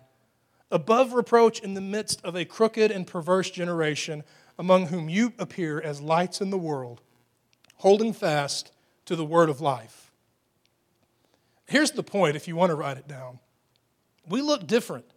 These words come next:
than the rest of this world when we're functioning and operating as the children of God. The rest of the world is described as a crooked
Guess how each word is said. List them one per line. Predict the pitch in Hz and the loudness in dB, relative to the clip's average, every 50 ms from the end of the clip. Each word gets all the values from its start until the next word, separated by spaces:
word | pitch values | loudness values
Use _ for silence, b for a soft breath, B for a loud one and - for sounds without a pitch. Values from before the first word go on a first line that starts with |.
| _ _ _ _ _ _ _ _ _ | _ _ _ _ _ _ _ _ _
than | - 175 180 | -4 -2 0
the | 180 175 | 2 4
rest | 196 202 190 - - | 4 4 2 2 0
of | 185 | -2
this | 175 170 - - | -2 -4 -6 -4
world | 175 180 180 170 147 117 113 - _ _ _ _ _ _ _ _ _ _ _ _ _ _ | 0 2 2 2 2 0 -4 -14 _ _ _ _ _ _ _ _ _ _ _ _ _ _
when | - 185 190 | 0 2 2
we're | 190 190 | 4 2
functioning | 185 190 247 247 254 - - 254 247 247 240 | 2 2 0 0 0 -2 -2 -2 -2 -2 0
and | 220 208 | 2 2
operating | 202 202 202 202 190 190 190 190 185 | 2 2 0 0 -2 -2 -2 -2 -4
as | 180 170 | -6 -8
the | - 165 | -10 -10
children | - - 196 180 175 170 165 | -6 -4 -4 -4 -4 -6 -10
of | 156 147 | -12 -10
God. | 160 147 135 120 113 - b b b b b b | -10 -10 -10 -10 -12 -18 b b b b b b
The | - 196 | 0 4
rest | 214 269 294 262 - - | 6 6 6 4 2 -2
of | 320 285 254 | -4 -4 -4
the | 262 233 | -4 -2
world | 190 180 175 165 170 180 185 190 | 2 4 6 8 8 6 6 2
is | 190 - | -2 -4
described | - 185 - - - 208 190 185 180 180 175 180 | -6 -6 -8 -4 0 4 4 4 4 4 2 -2
as | 190 170 175 | -4 -2 -2
a | 185 170 175 | -4 -4 -6
crooked | - - - 285 294 294 - 190 170 165 170 180 b | -6 2 4 6 6 6 4 0 0 0 0 0 b